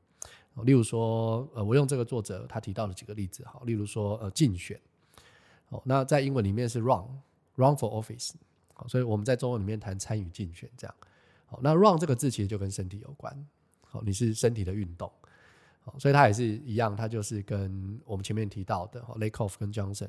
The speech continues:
好，他们的想-，他们的理论观点。好，例如说正在谈恋爱，好，英文叫 fall in love。所以那个 in，好，那个 in 本身其实也是一个，好，在，在，也是，就是它是一个介系词嘛。那其实我觉得这个中文也，也，也是一种隐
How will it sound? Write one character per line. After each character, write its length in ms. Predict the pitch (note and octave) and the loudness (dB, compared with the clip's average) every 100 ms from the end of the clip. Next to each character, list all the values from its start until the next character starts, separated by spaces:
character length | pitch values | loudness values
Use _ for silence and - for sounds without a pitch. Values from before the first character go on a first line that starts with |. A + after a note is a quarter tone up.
| A#2+ | -12
好， 100 | A#2 | -10
他 120 | G2+ | -8
们 100 | F#2+ | -8
的 80 | G2 | -10
想-， 160 | - C3 C3+ _ | -14 -14 -16 _
他 100 | A#2 | -6
们 120 | G2+ | -4
的 120 | F#2+ G2 | -6 -8
理 120 | G2+ | -6
论 220 | A2+ G2+ | -4 -4
观 280 | A2 G2 G2 | -4 -8 -8
点。 140 | G2+ - _ - - - _ | -12 -16 _ -20 -20 -20 _
好， 100 | G#2+ | 6
例 100 | D#3 | 10
如 100 | C#3+ | 10
说 180 | C3+ C3+ | 8 4
正 180 | C#3 A#2 | 2 2
在 140 | A#2 | 0
谈 220 | - F#2 | 0 -4
恋 180 | G2+ F2+ F#2 | -4 -6 -8
爱， 220 | F2 C#3+ | -12 -16
好， 180 | _ A2 | _ -8
英 120 | A#2+ | -2
文 140 | A2+ G2 | 0 0
叫 200 | A2 G2+ | 0 -2
fall 200 | A2 G2 | -4 -6
in 100 | F2+ | -6
love。 160 | G2 - _ _ _ _ _ | -10 -14 _ _ _ _ _
所 120 | E3+ | 2
以 40 | |
那 60 | F3 | 4
个 60 | D#3+ | 2
in， 380 | F#3+ G#2 E2+ A2+ _ _ | 2 0 -2 -10 _ _
好， 200 | - C3+ | -18 -12
那 120 | C3 B2+ | -6 -4
个 120 | A#2+ | 0
in 200 | E3 A2 | 0 0
本 160 | F#2 E2 | -2 -6
身 200 | G2 G2 | -8 -10
其 140 | G#2+ | -8
实 80 | F#2+ | -8
也 120 | G2+ | -10
是 140 | G#2+ G#2 | -10 -12
一 40 | |
个， 220 | A#2+ - B2+ | -12 -14 -12
好， 80 | A#2 | -10
在， 140 | D#3 | -8
在， 360 | D3 F3+ C#3 - - - _ _ - | 0 2 2 -2 -18 -20 _ _ -2
也 140 | A2+ | 0
是， 160 | C#3+ C3+ | 2 -2
就 180 | C#3+ | -4
是 80 | C3 - | -8 -6
它 120 | C3 | -6
是 80 | B2 | -4
一 40 | |
个 80 | A2+ | -6
介 120 | A2 | -6
系 160 | G2 F#2+ | -6 -10
词 220 | - - | -12 -18
嘛。 120 | - - - _ _ - - _ | -20 -20 -20 _ _ -20 -20 _
那 100 | G3+ | 4
其 140 | F#3 | 6
实 100 | F#3 | 8
我 140 | F#3 A2 | 6 4
觉 80 | |
得 80 | D#3 | 2
这 80 | E3 | -2
个 80 | C3 | -2
中 160 | C3+ | -2
文 180 | C3 F#2+ | -2 -2
也， 140 | F#2 - | -4 -4
也， 220 | G2+ G2 _ | -6 -6 _
也 100 | F#2+ | -4
是 140 | B2 | 0
一 60 | A#2 | 0
种 180 | G2+ | -2
隐 80 | F#2+ | -6